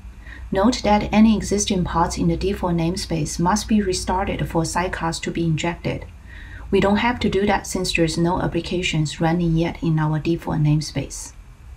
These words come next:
Now that we have the A S M installed and the sidecar proxy configured,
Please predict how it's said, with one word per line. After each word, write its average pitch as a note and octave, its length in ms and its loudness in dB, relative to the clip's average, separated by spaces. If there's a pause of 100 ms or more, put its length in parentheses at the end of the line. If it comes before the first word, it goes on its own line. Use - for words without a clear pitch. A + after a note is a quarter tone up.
(1600)
Now G#3 100 2
that A3 320 -4
we G#3 120 0
have C4 300 0
the - 120 -2
A G#3 180 4
S G3+ 180 -4
M G3 180 2
installed F#3 680 0
and F3+ 220 -2
the E3 60 0
sidecar G#3 420 2
proxy F#3 460 -4
configured, E3+ 600 -2